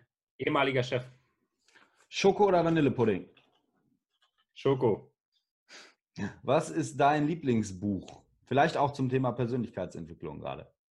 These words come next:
Speaker 1: Dale Carnegie, Wie man Freunde gewinnt.
Speaker 2: Ah, okay. Überraschung.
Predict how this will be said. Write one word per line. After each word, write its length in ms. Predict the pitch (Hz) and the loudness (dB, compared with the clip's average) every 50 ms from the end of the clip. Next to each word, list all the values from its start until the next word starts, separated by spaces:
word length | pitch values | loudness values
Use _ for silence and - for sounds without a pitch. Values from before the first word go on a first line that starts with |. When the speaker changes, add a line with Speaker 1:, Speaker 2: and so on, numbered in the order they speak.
| _ _ _ _ _ _ _ _ _ _ _ _ _ _ _ _ _ - | _ _ _ _ _ _ _ _ _ _ _ _ _ _ _ _ _ 0
Speaker 1:
Dale 280 | - 120 135 165 165 160 | 2 4 4 4 2 0
Carnegie, 640 | - 156 147 160 160 160 156 160 165 165 160 - - | 0 -2 -2 0 -2 -2 -2 -2 -2 -2 -4 -6 -8
Wie 140 | 120 131 139 | -6 -4 -2
man 220 | 143 139 131 135 | -2 -2 -2 -2
Freunde 380 | 131 - 120 120 123 120 113 104 | -4 -2 0 0 2 2 0 -2
gewinnt. 380 | 101 90 92 85 78 78 - - - - | -2 -2 -4 -6 -6 -12 -18 -20 -12 -4
Speaker 2:
Ah, 380 | - 101 104 85 67 - 80 - - | 0 2 2 2 2 -2 -6 -8 -6
okay. 400 | 101 107 104 104 101 85 - - - - - - - | -4 -4 -2 -2 -4 -4 -6 -8 -16 -20 -20 -12 -4
Überraschung. 640 | - 135 131 131 120 123 123 123 - 98 78 73 | 0 2 4 4 4 4 2 2 0 -2 -2 -4